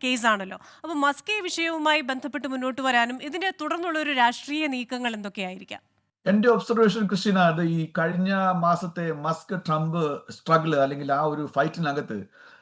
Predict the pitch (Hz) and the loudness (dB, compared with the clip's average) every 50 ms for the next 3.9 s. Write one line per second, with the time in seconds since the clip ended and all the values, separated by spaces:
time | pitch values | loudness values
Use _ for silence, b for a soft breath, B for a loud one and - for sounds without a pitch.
0 | B B - - 139 165 170 165 170 220 226 - 247 247 247 240 240 247 233 214 | B B -4 0 4 4 6 6 6 8 8 8 8 8 6 4 4 4 4 4
1 | 196 190 196 202 170 180 180 180 185 180 180 185 180 175 175 170 165 - 151 151 | 2 4 2 2 2 2 2 2 2 2 2 2 2 2 0 0 0 0 0 0
2 | 151 156 151 139 135 156 160 156 - 147 147 156 - - - 180 180 175 165 - | 0 -2 -4 -4 -4 -4 -4 -4 -2 -4 -6 -6 -10 -10 -6 -4 -2 -2 -2 0
3 | - 151 147 151 156 165 156 160 151 151 - 131 139 147 151 151 156 | 2 4 4 6 4 4 4 4 2 2 2 -2 -2 -2 -2 0 0